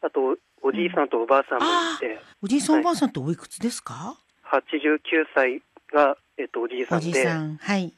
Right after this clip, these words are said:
Speaker 1: おばあさんが八十四歳です。はい。
Speaker 2: 引きこもりになられたのは何年ぐらい前からですか？
Speaker 1: はい。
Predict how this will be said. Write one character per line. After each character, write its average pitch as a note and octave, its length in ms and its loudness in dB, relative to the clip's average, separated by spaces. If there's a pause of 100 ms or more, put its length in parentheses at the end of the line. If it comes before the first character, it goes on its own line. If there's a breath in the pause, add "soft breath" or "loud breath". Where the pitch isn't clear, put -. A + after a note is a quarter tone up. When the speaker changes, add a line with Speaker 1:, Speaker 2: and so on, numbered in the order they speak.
Speaker 1:
お B2+ 40 -8
ば C#3 100 4
あ C#3 100 0
さ C#3 80 2
ん B2 80 -2
が A2+ 100 -6
八 B2+ 220 -4
十 B2 480 -2 (300)
四 B2+ 280 0
歳 G2+ 140 -4
で - 80 -16
す。 - 160 -20
は - 560 -18
い。 - 0 -
Speaker 2:
引 - 60 -10
き - 40 -16
こ G#3+ 140 -2
も A3+ 160 2 (200)
り G#3 260 -2
に G#3 180 2
な G#3 140 2
ら A3 100 2
れ G#3+ 120 0
た F#3+ 140 -2
の E3+ 120 0
は D#3+ 100 0
何 D3+ 240 0
年 E3+ 180 -2
ぐ G3 80 -2
ら C4 120 0
い C4 40 0
前 G3+ 220 -2
か D#3+ 160 -6
ら C#3+ 220 -6
で D3 120 -10
す - 140 -16
か？ G#3 120 -10
Speaker 1:
は C#4+ 40 -12
い。 - 40 -16